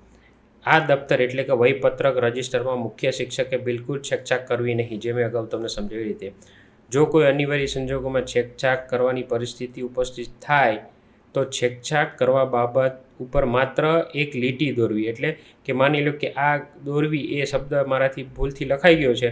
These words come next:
તેમાં માત્ર એક આ લીટી એટલી જ દોરવાની છે,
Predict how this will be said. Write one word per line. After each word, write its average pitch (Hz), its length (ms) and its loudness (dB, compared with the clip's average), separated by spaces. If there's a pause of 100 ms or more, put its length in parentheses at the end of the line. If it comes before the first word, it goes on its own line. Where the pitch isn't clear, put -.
તેમાં 139 500 -4
માત્ર 143 320 2
એક 156 220 2
આ 151 360 2
લીટી 147 360 -2
એટલી 156 220 4
જ - 80 -8
દોરવાની 110 480 4
છે, 143 200 -10